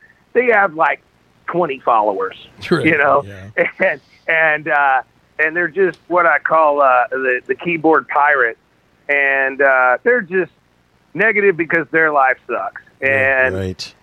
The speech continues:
Speaker 1: I've heard very little real creative criticism. It's usually just, you know, negative. And,
Speaker 2: Right.
Speaker 1: you know, I can take a punch on the,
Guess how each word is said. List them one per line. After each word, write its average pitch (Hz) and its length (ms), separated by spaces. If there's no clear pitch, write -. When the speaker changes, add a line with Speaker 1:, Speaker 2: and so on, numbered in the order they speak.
Speaker 1:
I've 165 160
heard 160 280
very 180 460
little 156 600
real 131 360
creative 123 460
criticism. 120 600
It's 156 240
usually 190 320
just, 156 320
you 180 120
know, 165 140
negative. 175 500
And, 151 480
Speaker 2:
Right. 135 180
Speaker 1:
you 151 120
know, 139 140
I 147 200
can 196 180
take 190 260
a 220 60
punch 143 340
on 139 140
the, 123 140